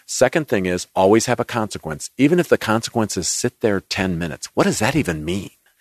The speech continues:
The third thing is always call the parent. Do not let the kid get home first. You communicate with the parent what happened. Fourth thing is get back with that teacher personally and tell them exactly what you did so they feel supported.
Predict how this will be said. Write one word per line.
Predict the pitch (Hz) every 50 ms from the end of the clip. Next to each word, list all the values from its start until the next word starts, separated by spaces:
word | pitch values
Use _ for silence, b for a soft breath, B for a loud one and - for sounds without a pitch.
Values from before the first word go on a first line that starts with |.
| b b b
The | - 104
third | - 127 131 151 139
thing | - 113 104
is | 98 90 - - -
always | 87 87 90 107 107
call | - - 127
the | 127 131
parent. | - 120 120 98 78 - - 85
Do | 101 98
not | 90 85 82 85 - -
let | 101 -
the | - 107
kid | - 123 113 101
get | - 117 - -
home | - 135 139 143
first. | - 120 104 98 95 - - - _ _ _ _ -
You | 85 92 98 107
communicate | - - 131 123 127 131 123 123 - 131 120 95
with | 98 117 -
the | 120
parent | - 135 139 127 113 92 76 - _
what | - 87 82 87
happened. | 98 87 76 - 65 62 _ -
Fourth | 113 123 139 -
thing | 135 117 107
is | 92 87
get | - 92 - -
back | 92 92 - -
with | 151 -
that | - 139 -
teacher | - 127 110 - - 92
personally | - - - 147 156 151 - - 101 92
and | 85 85 -
tell | - 110 101
them | 90 98 90 82
exactly | 82 71 85 - - - - 101 117 - - 170 160
what | 151 160 -
you | 151 165 143
did | 131 104 87 82 80 - _ _ _ _ B B B B B B B
so | - - 95
they | 87 87 85
feel | - 98 90 82
supported. | - - 80 82 80 60 - - -